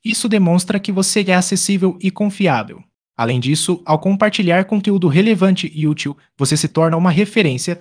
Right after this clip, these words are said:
no seu nicho, atraindo novos seguidores e mantendo os antigos. Lembre-se, credibilidade é tudo.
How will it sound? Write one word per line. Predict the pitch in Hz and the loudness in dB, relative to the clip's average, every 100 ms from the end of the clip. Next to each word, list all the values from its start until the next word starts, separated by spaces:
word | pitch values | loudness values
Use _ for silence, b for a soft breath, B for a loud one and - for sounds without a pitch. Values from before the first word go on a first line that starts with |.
| _ | _
no | 139 | -6
seu | - 156 | -2 -2
nicho, | 147 143 160 - | -2 -2 -6 -6
atraindo | 139 - 151 156 151 | -6 0 0 2 0
novos | 143 185 185 | 0 0 0
seguidores | 202 185 165 175 180 | 0 0 2 0 0
e | 156 | 0
mantendo | 170 190 147 170 | 0 0 0 0
os | 202 | 2
antigos. | 220 202 143 117 - - - - _ _ - | 2 2 -2 -4 -8 -12 -14 -14 _ _ 0
Lembre-se, | 185 214 226 - 151 170 | 2 4 0 0 0 0
credibilidade | - 160 139 127 139 160 143 143 | -2 -2 0 0 0 2 2 2
é | 160 | -2
tudo. | 160 131 110 113 | 0 -2 -2 -8